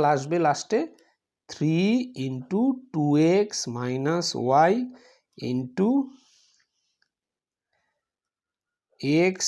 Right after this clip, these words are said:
minus, x minus টু ওয়াই into x plus y। ঠিক আছে, এর আগের স্টেপটা ছিল থ্রি into টু এক্স minus y, এখানে মাইনাস ছিল, minus x plus y into,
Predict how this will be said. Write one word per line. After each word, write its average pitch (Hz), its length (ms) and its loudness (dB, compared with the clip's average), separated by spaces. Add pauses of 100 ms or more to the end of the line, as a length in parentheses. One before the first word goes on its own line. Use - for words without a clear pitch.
(260)
minus, 135 460 -4 (840)
x - 20 -14 (160)
minus 156 240 0 (140)
টু 143 160 -2
ওয়াই 180 180 4 (180)
into 135 280 -6 (340)
x 135 40 -14 (200)
plus 151 280 2 (340)
y। - 40 -18 (460)
ঠিক 202 160 -4
আছে, 160 180 0
এর 143 180 4
আগের 151 260 0
স্টেপটা 170 320 -2 (100)
ছিল 202 120 0 (680)
থ্রি 139 200 0 (320)
into 135 300 -4 (220)
টু 127 100 -4 (280)
এক্স 180 160 -4 (160)
minus 123 400 -4 (340)
y, 202 40 2 (1000)
এখানে 139 200 -4 (120)
মাইনাস 156 420 2 (120)
ছিল, 123 120 -8 (180)
minus 143 380 0 (180)
x - 20 -12 (180)
plus 180 240 2 (280)
y 285 40 2 (1300)
into, 147 380 2